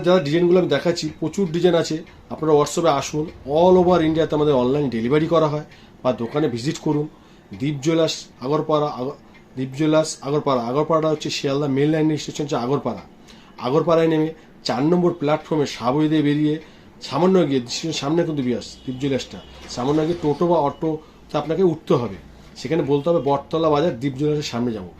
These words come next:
কারণ বটতলাটা অনেকটাই বড়, এই জন্য বলতে হবে বটতলা বাজার, বটতলা দ্বিতীয় সামনে। সেখানে নামলেই, নেমেই রাইট সাইডে আমাদের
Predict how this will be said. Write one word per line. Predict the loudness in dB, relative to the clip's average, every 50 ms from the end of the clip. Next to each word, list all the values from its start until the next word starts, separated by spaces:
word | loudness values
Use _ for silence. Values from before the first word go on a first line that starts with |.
| -20 -20 -8
কারণ | -4 -4 -2 0 0
বটতলাটা | -2 -2 -4 -6 -2 0 0 0 0 0 -2 -2
অনেকটাই | -2 -4 -4 -2 -2 0 0 0
বড়, | 0 0
এই | 0 0
জন্য | 0 0 0 -2
বলতে | -2 -2 -2
হবে | -2 0 0
বটতলা | 0 -2 -2 -2 0 0 2 2 2
বাজার, | 0 0 -4 -6 -8 -14 -20 -20 -20 -20 -20 -20 -20 -16 -12
বটতলা | -12 -10 -4 -2 0 0 0
দ্বিতীয় | 0 -2 -2 -4 -4
সামনে। | -6 -6 -4 -6
সেখানে | -6 -4 -2 -2 0 0
নামলেই, | 0 0 0 -2 -2 -4 -8 -16 -20 -20 -12 -8
নেমেই | -4 -2 0 0 0 0
রাইট | 0 -2 -2
সাইডে | -2 -2 0 0
আমাদের | 0 0 0 0